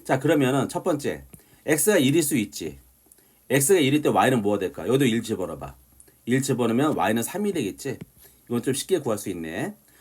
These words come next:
두 번째, X가 마이너스 이분의 될 수 있지. 그러면 요때 마이너스 이분의 일 넣어서 Y 값을 구해야 된단 말이야. 자, 집어넣으면은 사분의 일 곱하기, 어, 사분의, 어, 이분의 사, 사분의 구가 되겠네.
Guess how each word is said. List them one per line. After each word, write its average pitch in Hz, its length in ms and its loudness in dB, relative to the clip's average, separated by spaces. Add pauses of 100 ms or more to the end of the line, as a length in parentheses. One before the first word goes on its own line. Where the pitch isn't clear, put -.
(120)
두 135 120 -2
번째, 139 420 0 (100)
X가 156 380 2
마이너스 135 440 4
이분의 127 400 0
될 107 120 0
수 - 140 -8
있지. - 340 -14 (540)
그러면 151 200 4
요때 143 480 4
마이너스 131 420 2
이분의 123 260 0
일 117 40 0
넣어서 117 260 0
Y 104 220 0
값을 107 280 -8
구해야 98 180 -4
된단 80 560 -10
말이야. 101 400 -4 (460)
자, 117 120 -6
집어넣으면은 131 920 2 (420)
사분의 127 520 0
일 123 80 0
곱하기, 113 760 -2 (600)
어, 92 680 -6
사분의, 139 680 -2 (1040)
어, 90 520 -10
이분의 101 340 -8
사, 95 60 -8
사분의 110 360 -4
구가 120 240 0
되겠네. 87 560 -2